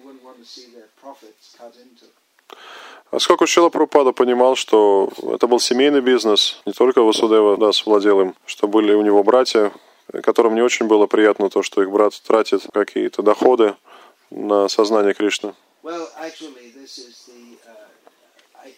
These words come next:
Speaker 1: I don't know exactly what Prabhupada thought, but, um, this was the situation anyway.
Speaker 2: Ну, конечно, мне трудно сейчас говорить о том, что думал Прабхупада в этот момент, но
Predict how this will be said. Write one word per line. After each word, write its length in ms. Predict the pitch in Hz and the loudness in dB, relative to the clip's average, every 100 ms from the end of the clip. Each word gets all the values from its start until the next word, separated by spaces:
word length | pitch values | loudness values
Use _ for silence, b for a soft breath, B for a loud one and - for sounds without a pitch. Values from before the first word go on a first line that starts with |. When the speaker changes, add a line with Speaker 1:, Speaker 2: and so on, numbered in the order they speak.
| - | -20
Speaker 1:
I 40 | 143 | -18
don't 220 | 165 160 | -16 -18
know 100 | 139 | -20
exactly 440 | 123 139 131 127 | -20 -20 -20 -20
what 160 | 127 120 _ | -20 -20 _
Prabhupada 380 | 131 120 120 104 - | -20 -20 -20 _ -18
thought, 300 | 151 101 92 _ | -16 -16 -20 _
but, 160 | 113 - _ _ | -20 -20 _ _
um, 80 | 117 110 110 _ _ _ _ _ - | -20 _ _ _ _ _ _ _ -20
this 180 | 143 147 | -20 -20
was 200 | 135 - | -20 -20
the 100 | 117 | -20
situation 760 | - 127 127 123 120 104 110 107 | -20 -20 -20 -20 -20 -20 -20 _
anyway. 300 | 117 113 _ _ _ B B B | _ _ _ _ _ B B B
Speaker 2:
Ну, 160 | 131 - | -4 -2
конечно, 420 | - 127 151 - | 0 0 0 0
мне 140 | 123 117 | -2 0
трудно 280 | 151 143 | 2 2
сейчас 340 | 113 - 101 - | 0 0 -2 0
говорить 240 | 110 104 | 0 2
о 60 | 110 | 2
том, 180 | 117 104 | 0 0
что 140 | - | -2
думал 280 | 104 151 135 | 2 2 2
Прабхупада 500 | - 104 107 95 95 | 2 2 4 2 0
в 100 | 98 | 0
этот 160 | 98 | -2
момент, 340 | - 104 95 - | -2 -2 -2 0
но 200 | 117 | -2